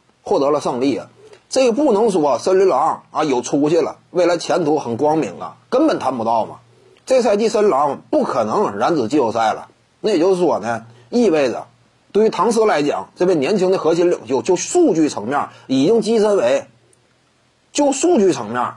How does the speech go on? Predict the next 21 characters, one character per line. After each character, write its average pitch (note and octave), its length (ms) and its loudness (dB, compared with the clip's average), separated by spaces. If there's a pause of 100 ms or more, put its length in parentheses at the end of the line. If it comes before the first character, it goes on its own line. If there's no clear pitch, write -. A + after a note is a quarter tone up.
他 F#3+ 140 -2
绝 D3 160 0
对 G3+ 140 2
是 E3+ 220 0
超 E3 280 0
巨 F#3+ 160 0
水 A2+ 180 -6
准。 - 240 -12 (220)
但 D#3+ 160 0
是 E3+ 160 2
呢， - 80 -8 (380)
整 A#3+ 280 0
体 C#3+ 160 -6
的 B2 100 -6
身 E3+ 280 0
位， A#3+ 260 -2 (720)
目 C4 160 2
前 F#3+ 200 0
教 C#4 260 0
练 D4+ 240 2
呢 - 160 -10